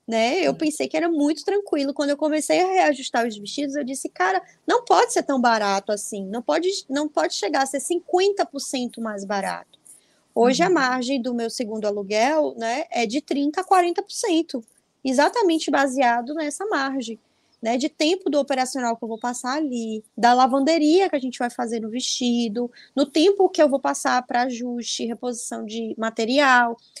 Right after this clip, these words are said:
Speaker 1: Então, tudo é um estudo e valorizando também,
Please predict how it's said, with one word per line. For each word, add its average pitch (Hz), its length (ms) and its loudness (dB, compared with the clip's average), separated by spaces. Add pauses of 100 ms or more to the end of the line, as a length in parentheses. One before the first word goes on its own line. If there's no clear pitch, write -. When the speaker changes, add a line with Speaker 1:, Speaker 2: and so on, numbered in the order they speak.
(240)
Speaker 1:
Então, 320 300 0
tudo 359 300 0
é 359 40 4
um 359 140 0
estudo 277 760 -4 (560)
e 294 120 4
valorizando 311 840 0
também, 233 640 -6